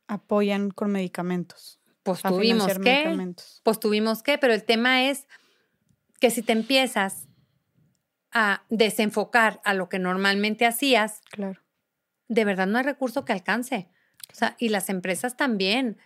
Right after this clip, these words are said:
Speaker 2: mis amores. ¿Por qué? Porque tú les hablas y les dices, "Necesito comprar". Yo a veces ya les digo, "Cómpralas tú y nomás tráeme las medicinas". O sea, no, o sea, no, no me des tu dinero, pero dame las medicinas para, para darlas.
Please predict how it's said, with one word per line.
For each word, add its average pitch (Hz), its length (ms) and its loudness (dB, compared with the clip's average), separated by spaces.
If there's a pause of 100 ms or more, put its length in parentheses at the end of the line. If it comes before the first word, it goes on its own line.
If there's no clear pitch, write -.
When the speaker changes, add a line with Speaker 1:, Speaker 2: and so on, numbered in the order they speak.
(140)
Speaker 2:
mis 202 300 -2
amores. 190 680 -2
¿Por 185 220 -4
qué? 277 140 0
Porque 233 480 -2 (420)
tú 254 120 0
les 269 240 2
hablas 277 420 2
y 247 120 -4
les 226 140 -2
dices, 208 360 -6 (1040)
"Necesito 233 640 -2
comprar". 208 420 0
Yo 233 140 2
a 233 40 4
veces 262 240 -4
ya 269 100 0
les 269 100 -2
digo, 240 220 -2
"Cómpralas 269 460 0
tú 254 80 -2
y 254 40 0
nomás 277 300 -2
tráeme 277 220 0
las 302 120 -4
medicinas". 226 800 -4
O 220 100 -8
sea, 196 340 -2 (760)
no, 220 280 0
o 233 60 -4
sea, 226 140 2
no, 214 260 0
no 240 300 -2
me 254 80 0
des 294 120 -4
tu 330 60 -2
dinero, 269 300 0
pero 226 180 2
dame 220 220 2
las 285 120 -2
medicinas 226 480 -2
para, 190 460 2 (460)
para 196 260 4
darlas. 202 560 2